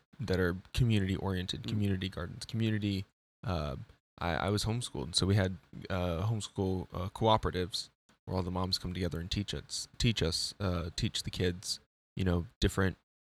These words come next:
Speaker 1: subjects. Some of them were math teachers, some of them were art teachers. Um,
Speaker 2: Right.
Speaker 1: and that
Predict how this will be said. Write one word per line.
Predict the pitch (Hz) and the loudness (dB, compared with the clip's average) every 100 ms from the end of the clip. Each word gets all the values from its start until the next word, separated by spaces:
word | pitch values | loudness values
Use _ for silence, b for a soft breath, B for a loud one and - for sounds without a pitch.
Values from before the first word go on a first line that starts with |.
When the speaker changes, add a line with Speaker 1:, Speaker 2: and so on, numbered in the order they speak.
| - | -6
Speaker 1:
subjects. | - 110 92 - | 2 2 2 0
Some | 98 | 0
of | 101 | 0
them | 104 107 | 2 2
were | 110 104 - _ | 2 2 -4 _
math | 107 101 123 - | 2 4 4 0
teachers, | 95 - 90 98 | -4 -2 0 0
some | 92 | 0
of | 90 | 0
them | 92 95 | 0 2
were | 92 90 92 95 _ | 2 2 2 -2 _
art | - - - | 2 2 0
teachers. | - - - - - _ _ _ _ _ - | -8 -8 -8 -6 -8 _ _ _ _ _ 0
Um, | 92 80 | 2 4
Speaker 2:
Right. | 131 117 - _ _ _ | 6 4 2 _ _ _
Speaker 1:
and | 101 98 92 - - | 2 2 2 -4 -8
that | 101 113 95 | -8 0 2